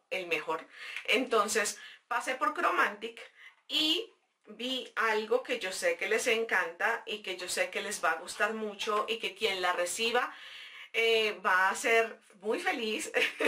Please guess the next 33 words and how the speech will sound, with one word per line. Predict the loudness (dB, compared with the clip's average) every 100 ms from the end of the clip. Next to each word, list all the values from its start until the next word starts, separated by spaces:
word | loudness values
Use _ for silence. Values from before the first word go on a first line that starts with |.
| 4 2
<laughs> | 2 0 4 4 4
Entonces | 2 2 4 4 4 2 0 -2 -10 -12 -10
compré | 0 2 4 4 4 4 2 -2 _ _ -6
dos | 0 0 0
paletas | 0 2 4 2 0
de | -2
sombras | 0 0 0 0 0 -2
para | 0 0 2
ustedes, | -2 0 4 6 6 2 -4
para | -2 0
el | -2
primer | -4 -4 2 2 4
puesto. | 2 2 0 -2 -4 -8 -20 -18 -16 -6
Em, | 0 4 6 6 6 4 -2 -6 -8 -2
y | 2
bueno, | 4 4 4
no | 4
sé, | 4 4 4
o |
sea, | 4 2 2
yo | 0 -2 -2 -6
espero | -4 0 2 2
que | 0
las, | 0 -2 -4
que | 0 0
les | 2 0
encanten. | 0 0 0 0 -4 -4
Son | -4 -2
de | 2 2 0 -8
Bis | -4 0 0 0
o | -2 -2 -4 -8 -6
B |
Y | -2 -2 -2